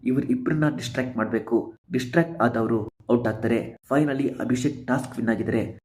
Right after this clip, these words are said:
ನೆಕ್ಸ್ಟ್ ವೀಕ್ ಗೆ ಕ್ಯಾಪ್ಟನ್ ಆಗಿದ್ದಾರೆ. ಇದ್ರಲ್ಲೂ ಅಶ್ವಿನಿ ಗೌಡ ಏನೂ ದಬಾಕಿಲ್ಲ.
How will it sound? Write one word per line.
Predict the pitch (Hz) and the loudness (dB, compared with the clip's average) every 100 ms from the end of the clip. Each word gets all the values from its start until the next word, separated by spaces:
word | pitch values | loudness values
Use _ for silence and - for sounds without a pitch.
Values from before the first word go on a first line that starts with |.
| - | -2
ನೆಕ್ಸ್ಟ್ | 151 - - | -2 -2 0
ವೀಕ್ | 123 - | 0 2
ಗೆ | 117 | 0
ಕ್ಯಾಪ್ಟನ್ | 117 113 127 120 | 2 -4 -2 -2
ಆಗಿದ್ದಾರೆ. | 110 117 113 104 - - - | 0 0 -2 -4 -6 -14 0
ಇದ್ರಲ್ಲೂ | 131 135 151 135 | 2 4 2 2
ಅಶ್ವಿನಿ | 135 - 120 120 127 | -6 -6 -6 0 0
ಗೌಡ | 123 113 | 2 0
ಏನೂ | 113 107 113 123 | 0 0 0 0
ದಬಾಕಿಲ್ಲ. | 120 107 107 107 110 107 104 - | 0 0 0 0 -2 -2 -4 -10